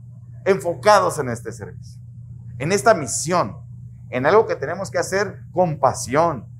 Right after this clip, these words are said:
con alegría y con entrega. Gracias, muchas gracias por pertenecer a este gran equipo. Sin duda alguna, tu colaboración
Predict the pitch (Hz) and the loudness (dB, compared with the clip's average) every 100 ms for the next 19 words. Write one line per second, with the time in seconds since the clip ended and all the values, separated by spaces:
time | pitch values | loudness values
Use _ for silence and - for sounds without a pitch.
0 | - - 170 156 135 120 160 175 160 131 | -18 -2 2 2 2 0 0 4 2 2
1 | 123 110 107 113 104 90 - - - - | -2 -6 -10 -8 -8 -8 -14 -16 -18 -18
2 | - - - - - - - - - - | -18 -16 -16 -16 -18 -18 -18 -16 -16 -16
3 | - - - - - 185 220 220 127 85 | -16 -16 -16 -14 -2 6 8 6 -4 -12
4 | 76 - - - - 170 285 320 - 233 | -14 -18 -18 -18 -10 -8 -4 -6 -6 0
5 | 175 110 156 208 220 220 214 214 165 151 | 0 0 6 6 6 0 -2 -2 -4 -2
6 | 123 131 120 127 117 107 180 202 - 135 | 0 -2 -2 -6 -6 -4 -2 -4 0 2
7 | 139 196 202 - 160 135 143 139 - - | 6 4 2 -4 -6 -4 -6 -6 -10 -14
8 | - - - - - - - - 143 139 | -14 -16 -16 -16 -16 -16 -10 -6 -4 0
9 | 233 240 170 185 233 262 - - - - | 4 4 4 -2 -4 -6 -10 -16 -18 -16
10 | - 277 277 247 180 147 117 113 165 220 | -2 -2 4 6 6 4 -2 -2 0 0
11 | - | -2